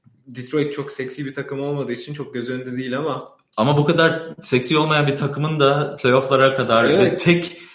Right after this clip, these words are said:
Speaker 2: neredeyse tek verimli oyuncusu o. Yani star gibi oynayan her gün, onun da şimdi numaralarını
Speaker 1: Ve
Speaker 2: söyleyeceğim size.
Speaker 1: istatistikleri,
Speaker 2: Evet.
Speaker 1: ya en iyi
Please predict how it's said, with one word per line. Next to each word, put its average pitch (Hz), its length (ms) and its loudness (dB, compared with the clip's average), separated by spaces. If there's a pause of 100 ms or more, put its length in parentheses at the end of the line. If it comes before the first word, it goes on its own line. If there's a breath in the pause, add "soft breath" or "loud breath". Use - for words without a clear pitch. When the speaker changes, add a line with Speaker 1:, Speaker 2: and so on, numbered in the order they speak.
(680 loud breath)
Speaker 2:
neredeyse 170 420 -2
tek 151 220 0
verimli 151 280 2
oyuncusu 151 440 0
o. 117 420 -2
Yani 98 240 -4
star 127 460 2
gibi 117 300 -2
oynayan 107 460 0
her 107 280 2
gün, 107 360 -4 (480 soft breath)
onun 120 240 0
da 123 80 4
şimdi 104 260 -2
numaralarını 98 480 2
Speaker 1:
Ve 95 40 0
Speaker 2:
söyleyeceğim 101 520 0
size. 185 100 2
Speaker 1:
istatistikleri, 113 380 2
Speaker 2:
Evet. 143 80 4
Speaker 1:
ya - 60 0
en 190 140 4
iyi 190 160 0